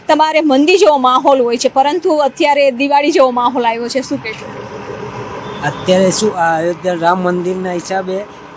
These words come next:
Speaker 2: કે જે અત્યારે અમને અવારનવાર ઓર્ડર મળ્યા એ દીવા માટે છે અને અત્યારે ઘરે ઘરે બધા કારીગરો કામ કરી રહ્યા છે અને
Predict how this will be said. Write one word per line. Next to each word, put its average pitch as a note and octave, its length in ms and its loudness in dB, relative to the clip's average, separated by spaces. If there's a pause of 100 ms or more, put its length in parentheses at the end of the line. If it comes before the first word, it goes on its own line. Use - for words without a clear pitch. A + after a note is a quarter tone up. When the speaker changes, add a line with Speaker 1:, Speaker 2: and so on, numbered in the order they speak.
(100)
Speaker 2:
કે F3 160 0
જે D#3+ 160 0
અત્યારે F#3+ 340 -2
અમને F3 340 0
અવારનવાર F#3 720 4
ઓર્ડર F3 380 -2
મળ્યા F#3+ 300 0
એ F#3+ 220 -2
દીવા F3+ 340 4
માટે E3 300 0
છે D3+ 200 -4 (460)
અને D3 180 -6
અત્યારે E3+ 300 0
ઘરે F3 280 2
ઘરે F#3+ 340 0 (240)
બધા F3 240 2
કારીગરો F#3 720 0 (580)
કામ F3+ 240 0
કરી F#3+ 360 2
રહ્યા E3 260 2
છે D#3+ 140 -4 (1300)
અને E3 160 -2